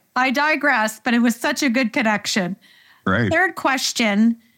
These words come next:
Speaker 1: You know, this sounds like such an easy question, but I know it's not. And, and it's why I want to ask it to you, given the work that you're doing globally. And again, the diversity in the people that you're working with.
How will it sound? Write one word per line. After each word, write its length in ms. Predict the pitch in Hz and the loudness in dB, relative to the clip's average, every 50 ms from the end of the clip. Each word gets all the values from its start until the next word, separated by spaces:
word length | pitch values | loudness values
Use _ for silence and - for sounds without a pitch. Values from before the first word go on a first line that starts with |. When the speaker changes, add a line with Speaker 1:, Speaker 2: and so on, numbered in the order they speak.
| _ _ _ _ _ _ - | _ _ _ _ _ _ 0
Speaker 1:
You 120 | 269 277 | 2 2
know, 280 | 262 269 262 269 233 240 | 2 2 0 0 0 -2
this 180 | 240 370 494 - | -2 -2 -2 -4
sounds 520 | - - 508 494 494 480 466 440 440 - | -4 -4 -2 -2 -2 -2 -6 -6 -4 -2
like 380 | 302 269 262 254 254 - - _ - | 0 0 0 0 -2 -4 -8 _ -14
such 300 | - - 269 262 247 - | -8 -4 -4 -2 0 2
an 140 | 294 269 247 | 4 4 4
easy 400 | - 233 233 233 226 220 240 226 | 6 6 6 6 6 4 2 -2
question, 840 | - - - 208 196 202 - - - - 247 254 262 269 285 294 | -2 -2 -4 -4 -4 -4 -4 -6 -4 -2 0 0 2 0 0 0
but 160 | 269 - 233 220 | -2 -2 0 0
I 140 | 220 220 | 2 4
know 240 | 220 220 226 240 262 269 | 4 4 4 4 2 2
it's 280 | 247 - - - - | 0 -2 -4 -2 0
not. 420 | 214 196 190 190 196 208 220 214 - - | 2 2 4 2 2 2 0 -2 -2 0
And, 240 | 226 208 202 208 - | 0 2 2 2 2
and 140 | 220 214 220 | 2 2 2
it's 200 | 208 - - - | 2 0 -4 -2
why 600 | 208 208 208 214 214 214 214 220 220 226 220 - | 0 0 2 2 2 2 2 2 2 2 0 0
I 140 | - 208 196 | -2 -2 -2
want 240 | 196 196 196 196 185 | 0 0 0 0 0
to 180 | - 208 - - | -2 -4 -4 -2
ask 320 | 202 202 196 196 - - | -2 -2 -2 -2 -4 -6
it 140 | 214 220 - | -6 -4 -4
to 140 | - - 214 | 0 2 2
you, 260 | 196 196 190 190 185 | 4 4 4 2 2
given 300 | 180 190 185 180 196 190 | 2 2 2 2 2 2
the 80 | 190 185 | 2 2
work 300 | 175 185 180 185 - - | 2 2 0 0 -2 -4
that 120 | 202 185 | -4 -2
you're 160 | - 196 190 | 0 0 0
doing 340 | 180 175 180 175 170 165 170 | 2 2 2 2 2 0 0
globally. 680 | - 180 175 180 175 175 185 180 185 185 180 180 185 190 | 0 0 0 0 0 0 0 0 0 0 0 0 -2 -2
And 180 | - 220 214 226 | 0 2 2 2
again, 420 | 240 233 349 349 311 233 202 185 | 2 2 0 0 2 2 2 2
the 100 | 175 202 | 0 0
diversity 760 | 190 185 208 196 208 226 240 233 - - 254 202 214 214 214 214 | -2 -2 -2 0 0 0 0 0 0 0 0 2 4 4 4 2
in 240 | - - 220 208 | 2 2 2 2
the 80 | 196 190 | 2 0
people 400 | - - 240 214 - 214 202 196 | 0 0 0 0 2 2 0 0
that 260 | 185 190 190 - 185 | 0 0 -2 0 0
you're 320 | 185 202 220 240 247 247 214 | 0 2 2 2 2 2 2
working 420 | 190 185 180 170 - 185 170 165 | 2 0 0 0 2 2 2 2
with. 260 | 165 165 160 143 131 | 2 2 0 0 -2